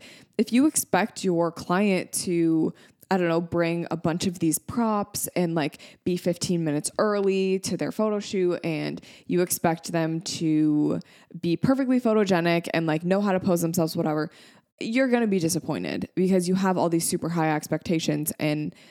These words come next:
like, that's not real life. You know, like, not everyone's the same as someone that you've worked with previously. So I think a lot of the times we like to set up, like, scenarios in our head when it comes to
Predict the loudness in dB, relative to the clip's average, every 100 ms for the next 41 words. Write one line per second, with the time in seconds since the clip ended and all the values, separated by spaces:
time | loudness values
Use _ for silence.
0 | -10 -4 -2 -2 -2 -4 -4 -4 -2 -2
1 | -4 -8 -16 -20 _ -6 0 2 2 0
2 | 0 0 0 0 -2 -4 -4 -6 -6 -8
3 | -6 -4 -2 -2 -2 -4 -2 -2 -2 -4
4 | -6 -4 -6 -6 -8 -8 -12 -10 -10 -10
5 | -10 -10 -10 -12 -14 -20 -20 -20 -14 -6
6 | 0 2 2 0 0 0 2 2 2 2
7 | 0 0 0 0 2 0 0 0 2 2
8 | 0 -2 -2 0 0 2 0 0 2 2
9 | 0 0 -2 -4 -2 -2 0 0 2 0
10 | 0 0 0 0 -2 0 0 0 -2